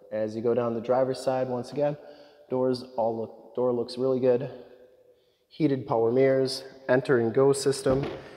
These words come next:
Inside the R T Classic package gives you the black leather bucket seats.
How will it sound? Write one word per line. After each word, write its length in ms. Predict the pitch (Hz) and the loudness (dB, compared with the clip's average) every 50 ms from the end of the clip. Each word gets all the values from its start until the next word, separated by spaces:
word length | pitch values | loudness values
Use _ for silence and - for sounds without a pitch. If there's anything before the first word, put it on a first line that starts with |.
| - - - | -16 -4 0
Inside 420 | 139 143 139 - - 139 131 131 | 2 2 4 6 6 8 8 8
the 120 | 131 127 | 6 4
R 100 | 120 123 | 4 4
T 220 | 123 - - 123 113 | 2 2 -2 -6 -6
Classic 520 | - - - 127 123 123 - 147 - - | -2 0 2 2 2 0 -2 -6 -6 -4
package 420 | - 139 127 123 - 131 127 - - | -2 -2 0 0 -2 -4 -6 -4 -4
gives 220 | 127 123 113 - | -4 -4 -2 -4
you 80 | 123 117 | -6 -4
the 140 | 120 117 | -4 -4
black 540 | 113 107 - 117 113 117 127 139 - - - - - - - - _ _ - | -6 -2 2 4 6 6 4 4 0 -8 -20 -20 -20 -20 -20 -20 _ _ -4
leather 480 | 117 117 120 120 120 120 120 120 - - - - - - - - - - _ - | -2 0 0 2 2 2 2 2 0 -4 -10 -20 -20 -20 -20 -20 -20 -12 _ -6
bucket 280 | 120 - - 110 - | -6 -4 -4 -6 -8
seats. 580 | - - - 139 170 165 - - - - - - | -8 -6 -4 -4 -4 -4 -6 -12 -16 -16 -16 -16